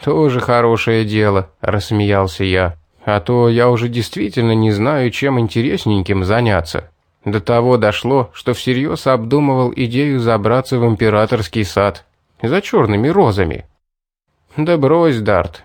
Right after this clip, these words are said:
это бесполезная трата времени»,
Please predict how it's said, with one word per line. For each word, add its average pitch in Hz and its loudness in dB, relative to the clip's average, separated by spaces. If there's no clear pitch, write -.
это 226 0
бесполезная 120 0
трата 113 0
времени», 95 0